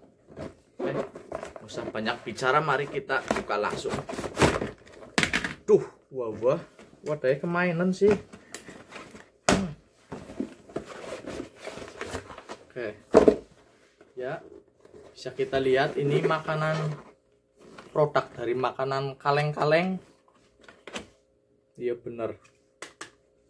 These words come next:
Ini isinya satu, dua, tiga, empat, lima, enam, tujuh, delapan, sembilan, sepuluh, sebelas, dua belas, dua belas, dua belas makanan kaleng, produk dari Lotte Mart. Mari kita lihat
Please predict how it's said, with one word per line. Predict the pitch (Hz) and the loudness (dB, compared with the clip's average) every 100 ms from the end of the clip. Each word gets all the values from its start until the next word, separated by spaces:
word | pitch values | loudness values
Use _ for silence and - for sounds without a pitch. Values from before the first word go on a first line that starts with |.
| - - - - - _ - | -8 -8 -12 -20 -20 _ -14
Ini | 139 143 143 | -6 -2 -2
isinya | 151 147 139 143 151 151 - | -2 0 2 2 0 -2 -10
satu, | - 139 127 151 147 | -8 -6 -4 -4 -4
dua, | 120 107 120 127 | -4 -2 0 0
tiga, | 120 - 113 113 | -4 -6 -8 -8
empat, | 110 127 127 131 | -6 -4 -4 -6
lima, | 123 123 120 | -6 -6 -8
enam, | 117 135 143 | -8 -8 -6
tujuh, | 120 - 123 | -8 -6 -6
delapan, | 110 - 131 | -6 -8 -8
sembilan, | - 123 113 120 | -8 -10 -10 -12
sepuluh, | - - 123 | -16 -10 -8
sebelas, | 127 - 123 113 | -8 -10 -12 -10
dua | 117 113 | -8 -8
belas, | 113 120 123 | -8 -10 -6
dua | 127 123 | 2 2
belas, | - 110 123 165 - - _ _ - | 2 0 2 2 0 -18 _ _ 2
dua | 143 | 4
belas | 135 123 123 | 6 2 2
makanan | 147 139 147 147 151 | -2 -2 0 0 0
kaleng, | 143 139 156 190 190 - _ _ _ _ - | 0 4 4 2 -4 -12 _ _ _ _ -2
produk | 151 143 143 - | 0 0 -2 0
dari | 120 123 120 - _ | 2 2 0 -6 _
Lotte | 135 135 135 135 | 0 0 2 -2
Mart. | 139 131 - - - _ - _ _ _ - - - _ - - - - | 0 -2 -4 -16 -20 _ -20 _ _ _ -20 -20 -20 _ -20 -16 -16 -10
Mari | 139 139 | -6 -6
kita | 143 139 143 147 | -6 -6 -2 -2
lihat | 135 139 151 156 | 2 4 4 2